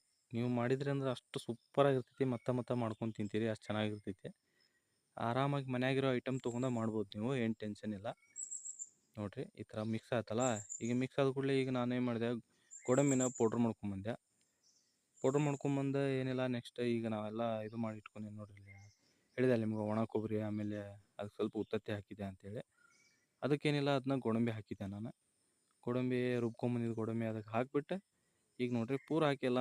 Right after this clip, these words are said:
ಮಿಕ್ಸ್ ಮಾಡ್ಬೇಕು. ಇಷ್ಟ ಹಾಕ್ಬಿಟ್ರೆ ಆಯ್ತು, ಏನೂ ಕಲರ್ ಗಿಲರ್ ಏನೂ ಹಾಕಿಲ್ಲ ನಾನು ಇದಕ್ಕೆ, ವೈಟಾಗಿ ಮಾಡೀನಿ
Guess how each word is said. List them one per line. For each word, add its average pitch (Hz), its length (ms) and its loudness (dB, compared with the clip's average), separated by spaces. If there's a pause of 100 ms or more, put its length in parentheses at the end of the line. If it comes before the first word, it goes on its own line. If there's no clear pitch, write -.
ಮಿಕ್ಸ್ - 220 -4
ಮಾಡ್ಬೇಕು. 101 360 -4 (1120)
ಇಷ್ಟ - 180 -4 (120)
ಹಾಕ್ಬಿಟ್ರೆ 165 460 2
ಆಯ್ತು, 143 280 2 (240)
ಏನೂ 123 140 2 (420)
ಕಲರ್ 120 260 2
ಗಿಲರ್ 117 240 0
ಏನೂ 110 160 -2
ಹಾಕಿಲ್ಲ 113 320 -2
ನಾನು 104 140 -2
ಇದಕ್ಕೆ, 123 280 -4
ವೈಟಾಗಿ 107 460 0
ಮಾಡೀನಿ 98 280 -6